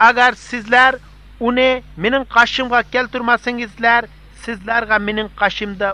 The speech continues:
o'lchash yo'qdir. Va menga yaqin kelmanglar." Ular dedilar, "Biz uning otasidan uni so'rarmiz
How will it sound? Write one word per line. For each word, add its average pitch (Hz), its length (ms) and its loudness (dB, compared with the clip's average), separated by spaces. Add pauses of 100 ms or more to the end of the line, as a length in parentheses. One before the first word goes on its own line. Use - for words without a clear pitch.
(160)
o'lchash 226 520 0 (440)
yo'qdir. - 360 -2 (1700)
Va 208 100 10 (100)
menga 254 260 4 (140)
yaqin 254 260 -2 (100)
kelmanglar." 233 600 0 (840)
Ular 233 320 6 (100)
dedilar, 247 420 2 (140)
"Biz 247 220 -2 (640)
uning 247 280 2 (220)
otasidan 254 560 0 (160)
uni 247 160 -2 (100)
so'rarmiz 214 560 4